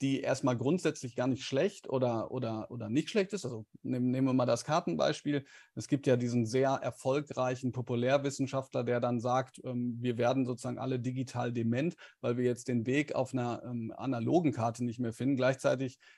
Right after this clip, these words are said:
ähm, ist es aber so, dass ich mich daran erinnere, dass Kartenlesen eher dazu geführt hat, dass, äh, so manche Ehen wohl, äh, kurz vor der Scheidung standen. Was will ich damit sagen? Ähm, die Frage ist falsch gestellt.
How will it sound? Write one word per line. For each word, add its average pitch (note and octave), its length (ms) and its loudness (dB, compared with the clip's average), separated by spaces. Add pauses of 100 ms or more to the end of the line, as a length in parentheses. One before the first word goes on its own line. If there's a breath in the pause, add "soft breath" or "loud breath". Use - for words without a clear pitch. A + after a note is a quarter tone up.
(180 soft breath)
ähm, B2 420 -2 (120)
ist C3+ 160 -2
es C3 140 -4
aber B2+ 160 2
so, B2 100 0
dass A#2 180 2
ich D3+ 140 -4
mich A3 160 2
daran D#3+ 280 4
erinnere, D3 360 0
dass C3+ 180 -2
Kartenlesen C#3 960 -2
eher C#3+ 260 4
dazu C3 360 -2
geführt C#3 380 -2
hat, C3 160 0
dass, B2+ 220 -2
äh, B2 220 -4
so A#2+ 160 -2
manche C#3 520 2
Ehen D3 400 2 (260 loud breath)
wohl, C3+ 440 2
äh, C3 120 0
kurz C#3+ 240 -4
vor C#3 120 2
der C3 120 2
Scheidung C3 480 2
standen. G#2 380 -8
Was B2 140 2
will C#3+ 100 2
ich C3 80 -2
damit A#2+ 260 2
sagen? D#3+ 420 0 (560 soft breath)
Ähm, C3 440 2
die C#3 220 -6
Frage B2+ 380 2
ist - 160 -2
falsch G#2 320 -6
gestellt. - 500 -12